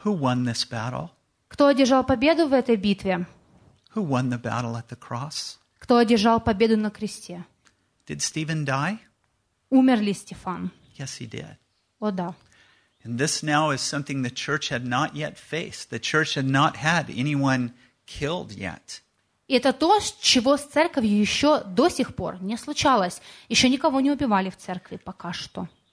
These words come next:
Speaker 1: But even in this, they were learning a powerful lesson.
Speaker 2: Но благодаря этому они заучили один очень важный урок.
Speaker 1: Even if they kill us,
Speaker 2: Даже если нас убьют,
Speaker 1: it does not separate us from Jesus.
Speaker 2: это нас не отлучит от Иисуса.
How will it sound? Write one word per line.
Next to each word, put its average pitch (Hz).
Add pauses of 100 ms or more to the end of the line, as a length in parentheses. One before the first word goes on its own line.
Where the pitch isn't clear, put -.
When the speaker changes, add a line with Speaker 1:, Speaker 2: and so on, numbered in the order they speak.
(120)
Speaker 1:
But 135
even 170
in 165
this, 170
they 123
were 127
learning 135
a 117
powerful 151
lesson. - (420)
Speaker 2:
Но 233
благодаря 226
этому 233
они 208
заучили 220
один 202
очень 202
важный 196
урок. 185
Speaker 1:
Even 180
if 151
they 127
kill 208
us, - (180)
Speaker 2:
Даже 226
если 233
нас 220
убьют, 214 (180)
Speaker 1:
it 123
does 147
not 139
separate 117
us 104
from 117
Jesus. -
Speaker 2:
это 233
нас 226
не 226
отлучит 220
от 190
Иисуса. -